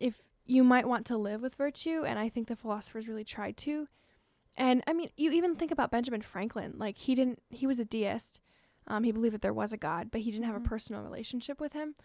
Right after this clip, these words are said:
Speaker 1: And you could see him trying to live a virtuous life and realizing he couldn't. And so I think that, you know, there obviously can be very good things that happen from people who don't necessarily have a personal relationship with God,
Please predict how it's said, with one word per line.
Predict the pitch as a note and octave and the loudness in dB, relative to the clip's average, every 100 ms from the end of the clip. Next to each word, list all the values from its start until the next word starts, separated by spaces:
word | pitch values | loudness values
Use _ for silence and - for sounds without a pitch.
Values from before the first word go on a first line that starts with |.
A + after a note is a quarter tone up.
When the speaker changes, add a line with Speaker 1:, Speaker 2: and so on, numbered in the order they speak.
| _ _ _ _ _ _ _ - | _ _ _ _ _ _ _ 4
Speaker 1:
And | C4+ C4 B3+ B3 A#3 - - | 6 8 8 6 2 -8 0
you | C#4 | 2
could | - C4 | 2 2
see | - D4+ D4+ D4+ D4+ - | 2 2 2 2 0 -6
him | - - B3+ A#3 A3+ | -10 -2 0 0 -2
trying | - - A#3 B3 | -4 0 2 2
to | B3+ B3 | 2 0
live | A3+ | 0
a | |
virtuous | G#3+ G3+ - G#3 - | -2 -4 -4 -6 -6
life | C#3+ C3+ - | -6 -6 -4
and | G#3+ | -2
realizing | A3+ A3 G#3+ G#3+ G#3+ | 0 0 0 -2 -6
he | G#3+ | -8
couldn't. | - B3 G3 E3 - _ _ _ _ _ - | -10 -8 -8 -10 -16 _ _ _ _ _ 2
And | A#3 A3+ A3 G#3+ | 4 6 6 4
so | - - B3 | 2 6 6
I | B3 | 6
think | - D4 - | 2 0 0
that, | A#3+ - _ _ | -4 -4 _ _
you | C4+ | 2
know, | A#3+ G3+ - | 4 2 0
there | A#3+ | 2
obviously | A#3 B3+ - C4+ A#3+ _ _ _ _ _ - | 4 2 0 -4 -8 _ _ _ _ _ -10
can | - B3+ | 0 2
be | A#3+ G#3 - - | 2 0 -8 -2
very | A#3+ A#3 | 0 0
good | A3 | -2
things | - A3 | -2 -4
that | A3 | -4
happen | - G3 C#4 C#4 | -8 -4 -2 -2
from | B3 | -4
people | A3+ G#3 G3+ | -8 -8 -8
who | G#3+ G#3+ | -6 -8
don't | G3 G#3 | -4 -6
necessarily | A3 - - G#3+ | -6 -8 -6 -6
have | G#3+ - - _ - | -6 -6 -8 _ -10
a | G#3 G#3+ - _ _ _ _ _ | -8 -10 -14 _ _ _ _ _
personal | - C4 - A#3 | 2 2 2 -2
relationship | G3+ G#3+ C4+ - D4 | -4 -4 -4 -4 -4
with | D4+ | -6
God, | D4 D4 | -4 -4